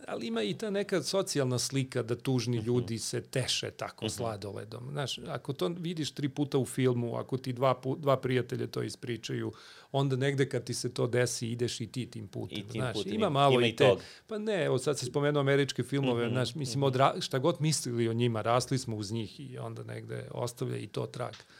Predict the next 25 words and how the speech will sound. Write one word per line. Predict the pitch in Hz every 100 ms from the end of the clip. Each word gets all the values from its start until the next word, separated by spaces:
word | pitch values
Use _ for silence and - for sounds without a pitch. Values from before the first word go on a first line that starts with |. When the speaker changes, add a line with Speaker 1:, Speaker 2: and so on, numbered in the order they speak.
| - - -
Speaker 1:
Sve | - 190
se, | 196 147
sve | - 208
se | -
iz | 165
detinjstva | 139 139 143 131 123
pamti. | 117 110 - - - -
Pa | 143 -
mi, | 190 185 175 202
e, |
e, | 185 170 - - - - 160
mi | 160
smo | -
naučili | 185 190 190 208
da | 131
se | -
družimo | 127 185 165 117
uz | 117 -
hranu. | 120 107 107 _ _ _ _ _ -
Speaker 2:
Mhm. | 92 82 73 127 -
Speaker 1:
Mislim, | 123 113 127 131
ona, | 151 175 165
ona, | 156 160 170 -
ona | 156 170
zbližava | 131 147 160 165 123